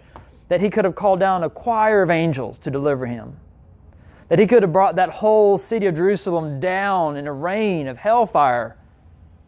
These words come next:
if he wanted to. But that wasn't the point of Jesus being here.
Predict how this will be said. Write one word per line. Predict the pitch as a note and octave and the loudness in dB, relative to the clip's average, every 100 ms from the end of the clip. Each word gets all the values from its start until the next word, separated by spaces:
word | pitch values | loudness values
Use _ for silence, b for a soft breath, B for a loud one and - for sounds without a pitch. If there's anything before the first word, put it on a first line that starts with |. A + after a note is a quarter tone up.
| - | -20
if | - | -12
he | C#3+ | -10
wanted | C3+ D3+ B2 | -8 -10 -12
to. | - - C3 - - _ - - - - - - - - - - - - - - - - - - - - - - - - - - - - - | -16 -20 -20 -20 -20 _ -20 -20 -18 -18 -18 -20 -20 -20 -18 -18 -18 -20 -18 -16 -16 -20 -20 -18 -18 -16 -16 -18 -18 -18 -18 -18 -18 -16 -10
But | - | -2
that | C#3 C#3 | 0 2
wasn't | B2 A#2+ | -2 -4
the | G3+ | -10
point | - G3+ G3+ B2 B2+ - - B B B B - - | -8 -2 -2 -2 -8 -18 -20 B B B B -20 -14
of | B2+ | -6
Jesus | B2+ A#2+ A#2 | -4 -2 -2
being | A#2+ D3+ D3+ A2+ | -2 -2 -2 -4
here. | A2 A2 C3 | -10 -14 -16